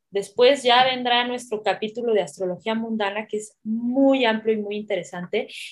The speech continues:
y para que la audiencia se quede medio picada, pues es otro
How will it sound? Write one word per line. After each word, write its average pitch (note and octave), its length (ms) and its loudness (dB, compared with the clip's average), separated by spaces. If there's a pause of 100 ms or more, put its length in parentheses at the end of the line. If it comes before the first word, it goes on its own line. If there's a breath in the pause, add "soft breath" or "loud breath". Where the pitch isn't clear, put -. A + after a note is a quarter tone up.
(100 loud breath)
y G3+ 80 -8
para F#3 280 -2
que G3 100 -4
la F3+ 100 0
audiencia G3+ 380 0
se G#3 180 -12
quede F#3+ 180 -4
medio F3 280 -10
picada, F3 480 -8
pues E3 340 -10
es A3 280 0
otro D#4+ 380 6